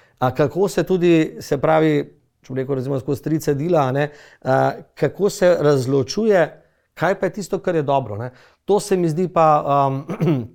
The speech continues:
<clears throat> ena temeljna naloga in tudi poslanstvo,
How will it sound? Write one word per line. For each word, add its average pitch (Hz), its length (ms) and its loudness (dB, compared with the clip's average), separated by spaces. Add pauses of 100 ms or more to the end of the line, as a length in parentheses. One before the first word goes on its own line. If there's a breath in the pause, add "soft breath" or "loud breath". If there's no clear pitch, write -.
(140)
<clears throat> - 720 -12
ena 135 120 2
temeljna 165 480 0
naloga 147 480 0
in 135 140 -4
tudi 151 220 -6
poslanstvo, 131 920 -2